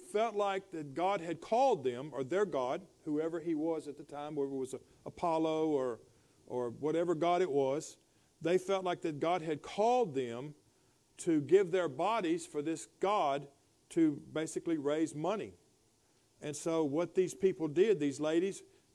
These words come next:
and, and young boys, uh, some, some parents would, would dedicate their children to this God, and then that child would be, I don't have to explain that to you, do I? I don't really want to. But, um,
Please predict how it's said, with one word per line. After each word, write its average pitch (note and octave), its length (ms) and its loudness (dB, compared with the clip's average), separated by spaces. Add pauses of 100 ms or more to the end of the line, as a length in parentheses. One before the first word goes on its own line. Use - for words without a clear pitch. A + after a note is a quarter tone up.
(100)
and, D#3 220 -6
and F3 200 -2
young G3 280 4
boys, F#3+ 520 2 (580)
uh, C3 240 -8
some, D#3+ 400 -6 (120)
some E3+ 260 -4
parents F#3 440 -4
would, E3+ 220 2 (120)
would C#3 200 -2 (220)
dedicate E3+ 480 -2
their F3+ 140 0
children G#3 520 4
to E3 120 -6
this D3 220 -4
God, C#3 420 -2 (480)
and C3+ 140 -8
then C#3+ 140 -6
that C#3+ 200 -6
child E3+ 360 -2
would D3 160 -2
be, C#3 260 -4 (220)
I C3+ 60 -8
don't C#3+ 140 -8
have D3+ 160 -10
to - 80 -6
explain F3 440 -4
that B2+ 200 -6
to C3 100 -6
you, A#2+ 140 -6
do B2+ 180 -4
I? D3+ 80 -8 (540)
I A2+ 60 -10
don't B2 120 -6
really C#3 160 2
want D#3+ 260 -2
to. C#3 260 -2 (600)
But, D3+ 220 0
um, C#3+ 340 -2